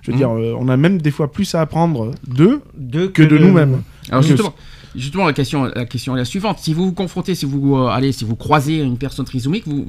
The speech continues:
Speaker 2: vous, euh, quelle, euh, quelle est votre approche ? Quelle, comment vous allez fonctionner ? Comment vous allez réagir que
Speaker 3: Moi, je reste naturel.
Speaker 2: Comme vous êtes, faut, faut rester comme soi-même.
Speaker 1: Moi, je
Speaker 3: Ah
Speaker 1: pense
Speaker 3: bah,
Speaker 1: qu'il
Speaker 3: pour
Speaker 1: faut,
Speaker 3: le
Speaker 1: il faut rester
Speaker 2: faut
Speaker 1: comme on est et puis se mettre. Alors, quand je dis se mettre à sa hauteur,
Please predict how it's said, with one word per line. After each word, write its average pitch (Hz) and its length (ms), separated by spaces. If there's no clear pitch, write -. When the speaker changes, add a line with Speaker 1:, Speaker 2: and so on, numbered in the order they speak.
Speaker 2:
vous, 127 220
euh, 110 320
quelle, 147 200
euh, 131 360
quelle 160 160
est 165 60
votre 147 240
approche ? - 260
Quelle, 156 160
comment 170 180
vous 160 160
allez 151 200
fonctionner ? 160 420
Comment 165 180
vous 147 120
allez 165 120
réagir 165 480
que 123 1040
Speaker 3:
Moi, 160 200
je - 120
reste 139 220
naturel. 110 500
Speaker 2:
Comme 123 160
vous 127 160
êtes, 160 220
faut, 131 220
faut 139 100
rester 139 160
comme 139 160
soi-même. 151 380
Speaker 1:
Moi, 151 160
je 160 40
Speaker 3:
Ah - 40
Speaker 1:
pense 151 140
Speaker 3:
bah, 151 40
Speaker 1:
qu'il 180 100
Speaker 3:
pour 143 100
Speaker 1:
faut, 156 140
Speaker 3:
le 151 40
Speaker 1:
il 143 60
faut 147 140
rester 147 200
Speaker 2:
faut - 20
Speaker 1:
comme 143 160
on 143 140
est 208 120
et 143 80
puis 139 120
se 131 120
mettre. 156 200
Alors, 110 260
quand 127 220
je 127 80
dis 143 120
se - 100
mettre 143 180
à 127 40
sa 131 120
hauteur, 151 360